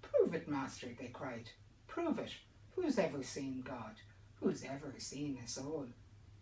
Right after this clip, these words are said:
And the room was stirred with their laughter. The priest stood up to answer them, but no word could he utter.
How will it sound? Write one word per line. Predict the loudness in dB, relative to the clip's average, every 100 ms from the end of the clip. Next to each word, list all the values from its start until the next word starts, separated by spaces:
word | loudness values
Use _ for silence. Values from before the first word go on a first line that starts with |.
| -20 -16 -8
And | -6
the | -6 0 6
room | 8 8 4 -2
was | -4
stirred | -4 -4 0 4 4 4 0
with | -4
their | -2 -2
laughter. | -2 -4 -10 -10 -10 -12 -18 -18 -18 -20 -20 -20 -20 -18 -16
The |
priest | -8 4 6 4 -2 -8
stood | -6 0 4 4
up | 4 0 -4
to | -8 -4
answer | -2 -2 -4
them, | -8 -10 -12 -18 -20 -20 -20 -20 -18 -12 -8
but | -6
no | -2 2
word | 2 2 -2 -4 -6 -6
could | -8 -6
he | -4 -4
utter. | -4 -8